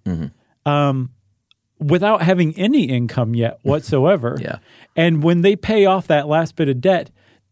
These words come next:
Speaker 2: th-, th-, there's nothing that was of value necessarily associated with it
Speaker 1: Mm-hmm.
Speaker 2: because they had to get a college degree just to try to get a job.
Speaker 1: Yeah.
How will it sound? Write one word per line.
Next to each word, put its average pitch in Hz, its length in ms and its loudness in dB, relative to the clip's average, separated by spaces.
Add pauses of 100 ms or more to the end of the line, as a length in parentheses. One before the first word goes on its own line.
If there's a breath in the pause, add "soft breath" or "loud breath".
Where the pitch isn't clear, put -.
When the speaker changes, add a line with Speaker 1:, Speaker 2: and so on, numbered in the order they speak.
(280)
Speaker 2:
th-, 196 160 -2 (100)
th-, 208 180 -6
there's 185 240 0
nothing 185 500 0
that 135 180 0
was 131 300 -2
of 131 200 -2
value 127 400 0
necessarily 123 720 -2
associated 117 640 -4
with 123 200 -6
it 165 120 -4 (120)
Speaker 1:
Mm-hmm. 196 140 -2
Speaker 2:
because 165 280 0
they 180 140 0
had 185 300 0
to 170 80 0
get 151 200 0
a 127 60 0
college 123 480 -2
degree 131 400 -2 (580 soft breath)
just - 300 -2
to 175 80 -4
try 175 240 -2
to 147 80 0
get 143 220 -2
a 131 60 -2
job. 127 680 -4
Speaker 1:
Yeah. 92 260 -2